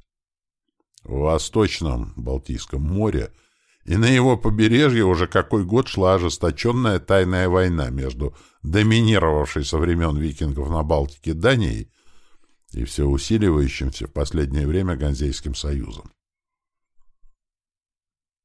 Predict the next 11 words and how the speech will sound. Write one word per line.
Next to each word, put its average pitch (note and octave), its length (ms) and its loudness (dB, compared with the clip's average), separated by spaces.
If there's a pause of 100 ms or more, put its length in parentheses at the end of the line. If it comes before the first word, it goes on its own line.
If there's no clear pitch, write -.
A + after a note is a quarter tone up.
(920)
Немецкие B2 640 2
северные A2 560 2
земли A2 320 -2
с - 100 -6
их C#2 120 -6
свободными E2+ 600 0
приморскими D#2+ 640 -2
городами D#2 760 -2
Любеком, D#2 640 0
Гамбургом, D2 600 -2
Ранцебургом C#2+ 840 -4